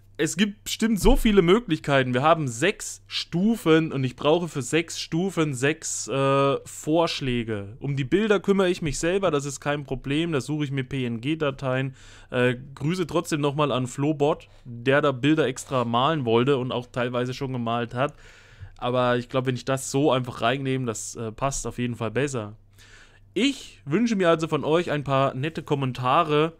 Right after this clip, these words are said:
mit euren Vorschlägen, welche sechs Logos ich in der Reihenfolge machen könnte, die die, äh, Zeit der Mitgliedschaft verdeutlichen. Dass man wirklich mit einem Raupi anfängt, ist ja eigentlich eine coole Sache. Und dass das Raupi sich weiterentwickelt. Aber was kommt nach Smetbo?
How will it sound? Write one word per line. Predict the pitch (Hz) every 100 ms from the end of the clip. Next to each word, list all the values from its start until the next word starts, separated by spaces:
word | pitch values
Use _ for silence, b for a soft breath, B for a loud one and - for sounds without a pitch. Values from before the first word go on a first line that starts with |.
| b b b -
mit | 135
euren | 147 143 139
Vorschlägen, | - 143 165 - 143 143 143 120
welche | 123 202 214
sechs | - 147 151 -
Logos | 131 139 208 175 156 175 -
ich | - -
in | 160
der | 151 120
Reihenfolge | 127 160 - 147 139 123
machen | 139 214 196
könnte, | 135 123 131 151 170 - b b b -
die | 147 151 151
die, | 139 139 139 135 135
äh, | - 123 123
Zeit | - 131 160 - -
der | 139
Mitgliedschaft | 170 - 156 135 131 123 -
verdeutlichen. | - 120 107 131 170 160 127 117 104 98 - - b b b b -
Dass | 147
man | 165 143
wirklich | 160 190 151
mit | 160
einem | 147 127
Raupi | 123 185 185 143
anfängt, | 175 196 180 160
ist | 202 -
ja | 160
eigentlich | 165 165 156
eine | 156
coole | 190 175 131
Sache. | 143 180 147 120 123
Und | 120
dass | 131
das | 127 -
Raupi | 135 151
sich | 143 135 131
weiterentwickelt. | 127 165 127 127 127 - 131
Aber | 120 127
was | 147 - -
kommt | 156 156
nach | 135 127
Smetbo? | - 135 139 - 120 104